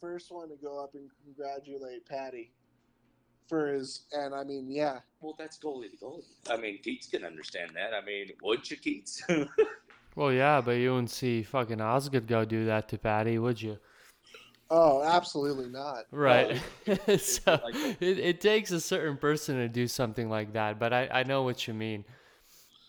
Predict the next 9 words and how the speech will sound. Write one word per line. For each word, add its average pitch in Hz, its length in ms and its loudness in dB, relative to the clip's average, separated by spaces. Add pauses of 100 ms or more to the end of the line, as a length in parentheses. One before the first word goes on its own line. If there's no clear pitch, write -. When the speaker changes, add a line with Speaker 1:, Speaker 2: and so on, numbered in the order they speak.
(380)
Speaker 1:
Oh, 185 200 2
yeah. 139 260 -4 (720)
I, 156 120 -6
I 160 280 -8
mean, 160 180 -10
uh, 147 180 -10
that's 170 260 -10
just - 160 -20
gentlemanly. 135 640 -16